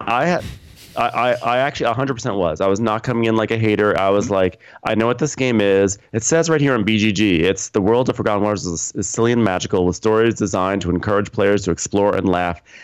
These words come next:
Speaker 1: in delight as they interact with the world around them."
Speaker 2: Wow.
Speaker 1: Okay.
Speaker 2: That's a, that's a,
Speaker 1: That's,
Speaker 2: that's a
Speaker 1: so,
Speaker 2: tall
Speaker 1: like, I was
Speaker 2: order.
Speaker 1: like, "I know what this is. I know what this sort of game this is gonna be about." And by the way, I will say the, um,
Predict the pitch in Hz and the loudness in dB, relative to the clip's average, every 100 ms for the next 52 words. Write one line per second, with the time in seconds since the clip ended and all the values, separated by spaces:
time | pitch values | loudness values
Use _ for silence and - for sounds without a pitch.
0 | - - 135 151 147 123 123 113 117 98 | -20 -4 0 2 2 2 2 0 0 -2
1 | 117 117 107 92 92 95 87 92 95 80 | -2 -2 -4 -4 -2 0 0 -2 -2 -4
2 | - - _ _ - 80 147 156 107 92 | -6 -12 _ _ -6 -2 -2 0 2 2
3 | 95 95 98 107 107 - 107 113 123 120 | 0 -2 -2 -2 -2 -2 -2 0 2 4
4 | 127 127 139 139 113 147 214 196 _ 214 | 2 2 0 -2 -2 0 0 -2 _ -2
5 | 180 127 - 90 95 113 110 127 127 113 | 0 0 0 2 2 0 0 0 -2 -2
6 | 113 104 101 101 95 98 87 101 87 90 | -2 0 0 0 0 -2 0 0 2 2
7 | 87 87 92 - - - 117 190 170 113 | 2 0 0 -4 -12 -4 0 2 4 4
8 | 120 120 147 143 131 101 92 95 95 95 | 4 2 2 2 2 2 2 2 2 0
9 | 92 87 | -2 -6